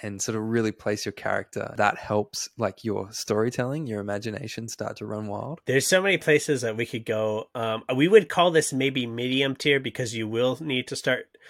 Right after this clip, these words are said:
Speaker 2: learning, um, some prompts. Um,
Speaker 1: Yeah.
Speaker 2: we, we've experienced or experimented with a lot,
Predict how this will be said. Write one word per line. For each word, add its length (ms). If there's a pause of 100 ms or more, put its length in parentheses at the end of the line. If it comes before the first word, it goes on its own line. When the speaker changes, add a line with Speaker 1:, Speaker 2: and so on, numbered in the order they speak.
(180)
Speaker 2:
learning, 480
um, 380
some 240
prompts. 560 (400)
Um, 300
Speaker 1:
Yeah. 140 (300)
Speaker 2:
we, 240
we've 220
experienced 960
or 240
experimented 720
with 240
a 40
lot, 280